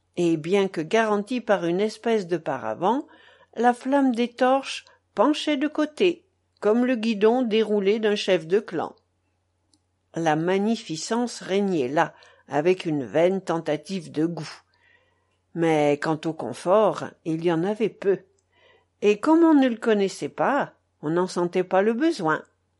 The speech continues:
Lady Rowena, entourée de trois suivantes qui se tenaient derrière elle, occupées à peigner ses cheveux avant le coucher,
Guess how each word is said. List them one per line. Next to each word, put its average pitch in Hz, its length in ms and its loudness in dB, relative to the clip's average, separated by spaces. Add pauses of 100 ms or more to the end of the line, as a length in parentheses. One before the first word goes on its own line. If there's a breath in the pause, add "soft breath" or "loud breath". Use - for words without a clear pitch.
(1200)
Lady 294 400 4
Rowena, 233 720 4 (160)
entourée 202 540 -2
de 147 120 -6
trois 208 320 -6
suivantes 240 640 -4
qui - 120 -12
se - 140 -12
tenaient 160 380 -4
derrière 190 460 -4
elle, 214 360 2 (360 loud breath)
occupées 214 640 0
à 139 60 0
peigner 196 420 0
ses 156 220 -6
cheveux 226 580 -2
avant 120 280 -2
le 156 120 -8
coucher, 294 560 -8